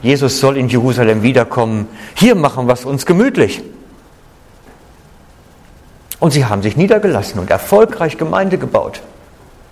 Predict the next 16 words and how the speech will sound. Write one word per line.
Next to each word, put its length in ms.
Aber, 800
aber, 560
hatte 240
Jesus 460
nicht 180
gesagt, 340
„Geht 520
in 200
alle 280
Welt“? 300
Und 120
sie 200
haben 120
sich's 240
gemütlich 540
gemacht. 440